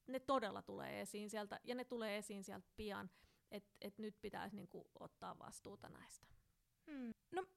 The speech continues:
Speaker 2: mitä jos sä nyt oot niinku aloittavana yrittäjänä tai yksinyrittäjä, niin nythän me ollaan ihan kauhustakankeina kaikki <laughs> tämän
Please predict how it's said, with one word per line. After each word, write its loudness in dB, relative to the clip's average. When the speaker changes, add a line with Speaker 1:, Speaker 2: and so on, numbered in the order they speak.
Speaker 2:
mitä 6
jos 4
sä 8
nyt 2
oot 12
niinku 2
aloittavana 6
yrittäjänä 2
tai 6
yksinyrittäjä, 2
niin 0
nythän 4
me 8
ollaan 12
ihan 6
kauhustakankeina 4
kaikki 4
<laughs> 6
tämän 8